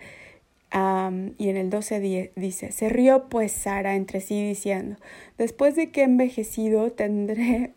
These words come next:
un hijo?'". <laughs> Entonces Jehová dijo a Abraham:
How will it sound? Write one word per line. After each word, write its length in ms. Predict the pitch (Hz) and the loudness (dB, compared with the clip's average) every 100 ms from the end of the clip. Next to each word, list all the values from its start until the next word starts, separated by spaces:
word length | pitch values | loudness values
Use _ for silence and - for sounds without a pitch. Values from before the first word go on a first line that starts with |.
| _ | _
un 300 | 247 247 226 | 0 0 0
hijo?'". 520 | 226 240 - 240 311 370 - - | -2 -4 -2 -2 -2 -6 -4 -2
<laughs> 760 | 269 - - 349 349 339 262 | -2 -6 -10 -10 -8 -10 -6
Entonces 520 | 233 220 240 247 262 | -4 0 0 -2 -8
Jehová 480 | - 214 202 208 214 | -4 -2 0 0 0
dijo 320 | 208 214 - | -2 -6 -4
a 40 | 214 | -2
Abraham: 460 | 202 196 185 185 | 0 0 -2 -4